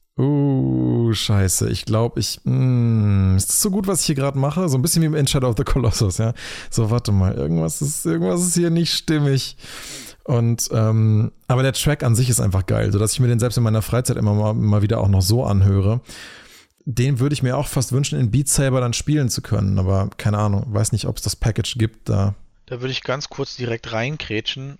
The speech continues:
Speaker 2: ähm, denn es hat bei mir im, im Hinterstübchen irgendwo geklingelt und ich habe das jetzt auch kurz mal nachgegoogelt.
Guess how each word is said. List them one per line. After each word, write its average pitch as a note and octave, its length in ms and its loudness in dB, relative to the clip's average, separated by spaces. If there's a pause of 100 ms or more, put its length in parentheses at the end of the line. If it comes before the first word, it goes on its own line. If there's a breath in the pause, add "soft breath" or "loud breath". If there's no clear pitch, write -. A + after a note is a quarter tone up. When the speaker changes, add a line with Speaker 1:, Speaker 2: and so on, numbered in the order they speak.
Speaker 2:
ähm, G#2+ 580 -4 (260)
denn G#2+ 320 -4 (600)
es - 320 -10
hat - 240 -6
bei C3+ 80 -4
mir B2 240 -4
im, A#2 180 -12
im G#2+ 160 -14
Hinterstübchen A#2+ 600 -8
irgendwo A2+ 260 -12
geklingelt B2 580 -6 (180)
und A2 100 -14
ich G2+ 40 -12
habe - 80 -12
das - 100 -10
jetzt G#2 140 -12
auch - 120 -14
kurz - 220 -12
mal F#2+ 100 -10
nachgegoogelt. G2+ 680 -8